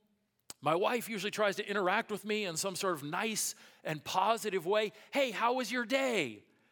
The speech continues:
And my response in those situations where, "Oh, man, I'm so hungry." I'm, I, you know, you start to get a little bit tired if you're hangry, and everything feels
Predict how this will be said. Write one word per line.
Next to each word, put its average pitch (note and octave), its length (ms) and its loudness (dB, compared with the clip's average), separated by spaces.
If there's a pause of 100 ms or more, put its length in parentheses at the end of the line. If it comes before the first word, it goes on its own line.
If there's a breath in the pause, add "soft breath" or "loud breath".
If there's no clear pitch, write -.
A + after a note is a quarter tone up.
(440 soft breath)
And E3 120 2
my F#3 80 6
response G#3+ 560 2
in G3+ 100 0
those F3 200 2
situations F#3 880 0
where, D3 320 2
"Oh, - 400 -8 (300 soft breath)
man, - 180 -18
I'm - 80 -20
so - 180 -14
hungry." - 420 -20 (420 loud breath)
I'm, C3+ 200 -14 (140)
I, C3 140 -4
you C#3+ 80 -4
know, A#2+ 80 -4
you A#2 140 -8
start C#3 220 -6
to C#3 40 -12
get C3 140 -8
a C3 40 -6
little B2+ 160 -6
bit A#2 220 -6 (180 loud breath)
tired C#3+ 600 -8
if C#3 200 -12
you're D3 120 -4
hangry, D3 840 -4
and A2+ 120 -10 (300 loud breath)
everything E3+ 640 -4
feels E3+ 680 -6